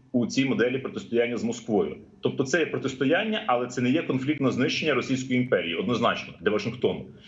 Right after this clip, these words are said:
І це ми маємо розуміти, коли оцінюємо позицію обох кандидатів. Вона нам може більше подобатися, як у випадку риторики Камали Гарріс, може подобатись менше. Я просто нагадаю, що на партійному з'їзді Демократичної партії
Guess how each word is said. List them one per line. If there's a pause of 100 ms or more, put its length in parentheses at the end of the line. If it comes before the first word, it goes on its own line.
(100)
І
це
ми
маємо
розуміти,
коли
оцінюємо
позицію
обох
кандидатів. (440)
Вона
нам
може
більше
подобатися,
як
у
випадку
риторики
Камали
Гарріс, (380)
може
подобатись
менше.
Я
просто
нагадаю,
що
на
партійному
з'їзді
Демократичної
партії